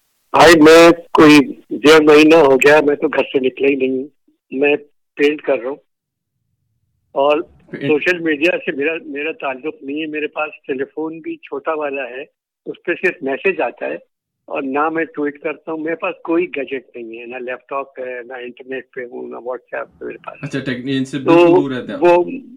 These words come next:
Speaker 1: جی، وہ بالکل میرے نام سے بہت سے لوگ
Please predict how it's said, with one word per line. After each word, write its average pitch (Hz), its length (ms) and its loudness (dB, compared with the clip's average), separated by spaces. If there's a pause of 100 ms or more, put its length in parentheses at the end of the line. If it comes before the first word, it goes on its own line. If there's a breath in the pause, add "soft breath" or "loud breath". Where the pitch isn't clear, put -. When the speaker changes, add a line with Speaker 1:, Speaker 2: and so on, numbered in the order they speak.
(540)
Speaker 1:
جی، 143 300 0
وہ 123 120 -6
بالکل 147 400 -4
میرے 151 280 0
نام 151 320 0
سے 190 240 -6
بہت - 340 -10 (100)
سے 180 60 -8
لوگ 156 240 -6